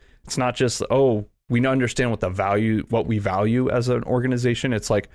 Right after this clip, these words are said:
"Well, what are the behaviors? What's the culture that actually exemplifies those values? Oh, now I know what I actually have to do today in order to l-,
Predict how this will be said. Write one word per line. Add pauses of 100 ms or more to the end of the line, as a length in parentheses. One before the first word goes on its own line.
(420)
"Well,
what
are
the
behaviors? (480)
What's
the
culture (420)
that
actually
exemplifies
those
values? (460)
Oh,
now
I
know
what
I
actually
have
to
do
today (360)
in
order
to
l-,